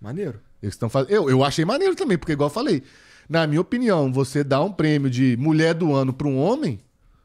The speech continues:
Speaker 2: biológico, pra mim, cara, sinto muito, eu acho que tá errado.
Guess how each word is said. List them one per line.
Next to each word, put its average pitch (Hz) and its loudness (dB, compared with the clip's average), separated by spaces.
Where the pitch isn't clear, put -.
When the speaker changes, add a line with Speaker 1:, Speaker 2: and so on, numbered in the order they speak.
Speaker 2:
biológico, 127 2
pra 165 0
mim, 151 -2
cara, 127 0
sinto 117 -8
muito, 170 -4
eu 123 2
acho 107 -2
que - -20
tá 117 -4
errado. 143 -6